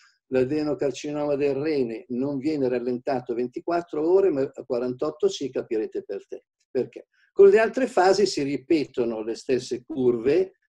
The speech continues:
di rallentamento, la mammella, vedete, in questo caso è molto più efficace in un, con, eh,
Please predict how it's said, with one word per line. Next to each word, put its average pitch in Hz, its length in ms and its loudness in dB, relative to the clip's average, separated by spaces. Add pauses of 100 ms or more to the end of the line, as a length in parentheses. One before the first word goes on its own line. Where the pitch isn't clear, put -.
di 135 80 0
rallentamento, 143 1000 2
la 131 120 4
mammella, 131 460 2
vedete, 123 320 2
in 107 80 -8
questo 120 320 -4
caso 127 320 -4
è - 20 -2
molto 127 300 -4
più 135 120 -4
efficace 127 600 -4
in 113 60 -10
un, 117 100 -10 (480)
con, 123 280 2
eh, 117 280 -2